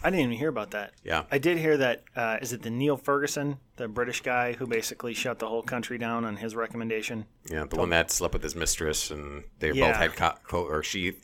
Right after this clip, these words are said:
Speaker 2: thinks her husband had it, and he had it, and he thought he was immune, and all kinds of nonsense.
Speaker 1: Yeah. Uh, the, I heard a story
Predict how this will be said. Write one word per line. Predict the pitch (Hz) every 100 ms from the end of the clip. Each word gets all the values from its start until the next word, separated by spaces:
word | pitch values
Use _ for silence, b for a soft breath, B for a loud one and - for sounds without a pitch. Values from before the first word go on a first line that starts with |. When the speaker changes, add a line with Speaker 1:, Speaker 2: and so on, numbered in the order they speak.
| B B -
Speaker 2:
thinks | 90
her | 82
husband | - 98 90 90
had | 90 87
it, | 90
and | -
he | 113 101
had | 101 92 90
it, | 87
and | 80
he | 92
thought | 87 - 90
he | 92
was | 85
immune, | 87 82 90 90 85
and | 76
all | 92 92
kinds | - 80 73
of |
nonsense. | 71 69 71 69 - -
Speaker 1:
Yeah. | 151 135 110 - b b b -
Uh, | 127 120 120 113 113 - _ _ _ _ -
the, | 143 139
I | 131 127 127 131 -
heard | - 147
a |
story | - 151 139 123 117 113